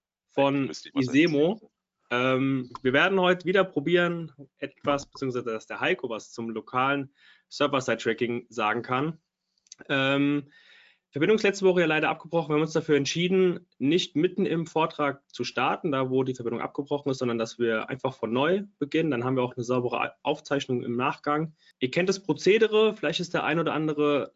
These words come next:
Speaker 1: Neue dann doch dabei. Daher nochmal kurz zur Info, wenn ihr Fragen habt, ihr habt's gemerkt, ihr seid stumm geschaltet. Ihr könnt aber Fragen über den Chat stellen. Ihr sollt es sogar, damit wir im Nachgang, wir haben ungefähr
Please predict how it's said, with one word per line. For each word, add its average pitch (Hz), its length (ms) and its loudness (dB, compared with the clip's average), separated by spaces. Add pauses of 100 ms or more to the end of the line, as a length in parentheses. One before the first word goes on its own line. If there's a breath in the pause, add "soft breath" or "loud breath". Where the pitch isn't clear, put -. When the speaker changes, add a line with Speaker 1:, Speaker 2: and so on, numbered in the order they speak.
Speaker 1:
Neue 156 400 2
dann 131 220 -2
doch - 160 -2
dabei. 160 600 0 (140)
Daher 139 220 -2
nochmal 143 200 0
kurz 147 300 -2
zur 139 140 4
Info, 190 360 2
wenn 165 140 2
ihr 160 80 2
Fragen 147 420 -2
habt, - 420 -6
ihr 139 120 -4
habt's - 240 -8
gemerkt, 147 380 -2
ihr 131 40 -2
seid 131 160 0
stumm 151 240 0
geschaltet. 156 560 -2 (520 loud breath)
Ihr 143 100 4
könnt 220 260 2
aber 175 200 2
Fragen 175 420 0
über 165 240 4
den 147 460 0
Chat 196 340 -2
stellen. 113 460 -2
Ihr 113 80 -4
sollt 165 240 4
es 131 120 0
sogar, 113 580 -4
damit 117 260 -8
wir 127 100 2
im 123 100 -2
Nachgang, 160 560 -2
wir 123 60 -4
haben 127 140 -2
ungefähr 123 720 -2